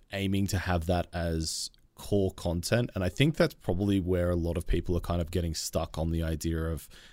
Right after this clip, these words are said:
having, like, day one D L C that'll add in extra stuff, is they'll probably feel like, "Well, you know, this should have just been in the base game."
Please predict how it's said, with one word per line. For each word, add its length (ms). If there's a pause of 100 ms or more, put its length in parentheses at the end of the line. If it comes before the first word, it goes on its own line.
having, 340
like, 240
day 220
one 260
D 180
L 120
C 320
that'll 380
add 180
in 160
extra 340
stuff, 540 (360)
is 180
they'll 220
probably 420
feel 280
like, 280
"Well, 180
you 100
know, 140
this 140
should 180
have 140
just 220
been 180
in 100
the 80
base 320
game." 380